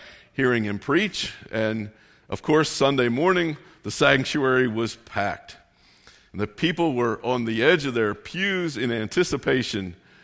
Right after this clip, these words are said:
of his first sermon. And sure enough, he didn't let them down. This sermon was a doozy. And the text he was preaching from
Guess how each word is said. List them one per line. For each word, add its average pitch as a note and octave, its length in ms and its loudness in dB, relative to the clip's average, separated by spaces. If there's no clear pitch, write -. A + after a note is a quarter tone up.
of G#2+ 180 0
his B2+ 200 0
first A#2+ 360 -2
sermon. F#2 580 -4
And G#2 160 -4
sure A3+ 300 4
enough, D#3+ 380 4
he C#3 120 0
didn't C#3 220 0
let B2 200 2
them A2 180 -2
down. F2+ 420 -6
This A#2+ 160 -4
sermon C#3+ 460 0
was A#2 260 2
a A#2 240 0
doozy. F#2 680 -4
And - 80 -6
the B2 60 6
text F#3 380 2
he C#3+ 80 -2
was B2 160 -4
preaching A#2+ 440 -4
from A#2 540 -4